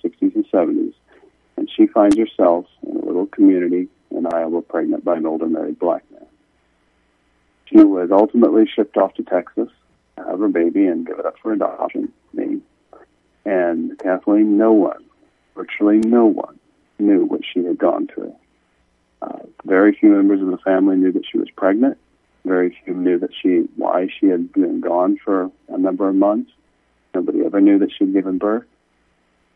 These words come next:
No, nobody knew that I existed. So if you can imagine the type, the type of courage, the strength, perseverance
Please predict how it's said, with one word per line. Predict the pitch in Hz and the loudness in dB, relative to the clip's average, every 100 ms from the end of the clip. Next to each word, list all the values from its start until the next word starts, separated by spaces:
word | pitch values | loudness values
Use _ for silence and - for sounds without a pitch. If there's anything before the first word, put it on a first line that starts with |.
| _ _ - | _ _ -8
No, | 98 - | -6 -4
nobody | 95 95 98 | -2 0 -2
knew | 104 107 | 2 2
that | 107 | 4
I | 110 | 2
existed. | 107 - 123 - 107 _ _ _ _ _ _ _ | 2 0 -4 -6 -12 _ _ _ _ _ _ _
So | - | -2
if | 104 | 4
you | - | 6
can | - | 6
imagine | - 254 - - - 311 | 6 6 6 4 2 2
the | |
type, | - - - - | 0 -4 -6 -8
the | 226 | -16
type | - 92 - | -8 -8 -8
of | - | -16
courage, | - 107 117 143 147 - _ _ _ _ _ _ _ | -8 0 2 2 -4 -18 _ _ _ _ _ _ _
the | - - | -14 -14
strength, | - 104 107 139 _ _ _ _ _ _ _ _ - | -4 2 2 2 _ _ _ _ _ _ _ _ -6
perseverance | 101 - - - 107 127 - | -6 -4 -4 2 4 2 0